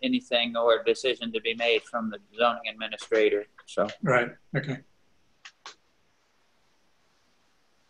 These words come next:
Speaker 1: Anything
Speaker 2: Uh,
Speaker 1: else we got
Speaker 2: the,
Speaker 1: cooking there?
Speaker 2: yeah, the o-, the only thing, o-, other thing I have, uh, if I could,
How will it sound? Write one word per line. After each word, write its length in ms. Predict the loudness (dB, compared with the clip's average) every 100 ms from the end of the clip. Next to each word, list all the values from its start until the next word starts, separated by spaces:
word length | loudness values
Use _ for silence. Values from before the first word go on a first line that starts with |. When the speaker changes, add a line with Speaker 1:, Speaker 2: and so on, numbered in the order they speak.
| _ _ _ _ _ -20 -20 _ _ _ _ _ _ 6
Speaker 1:
Anything 320 | 12 12 12
Speaker 2:
Uh, 40 |
Speaker 1:
else 180 | 10 8
we 80 | 8
got 200 | 8 8
Speaker 2:
the, 60 |
Speaker 1:
cooking 300 | 8 6 6 6
there? 100 | 8
Speaker 2:
yeah, 140 | 10
the 160 | 10 10
o-, 220 | 8 6
the 160 | 2 4
only 220 | 6 4
thing, 260 | 4 2
o-, 180 | 4 4
other 240 | 4 0 0
thing 220 | -2 2
I 120 | 2
have, 360 | 4 0 0 0
uh, 200 | 0 0 -4 _ _ _ -4
if 160 | -2 4
I 100 | 2
could, 460 | 6 6 6 0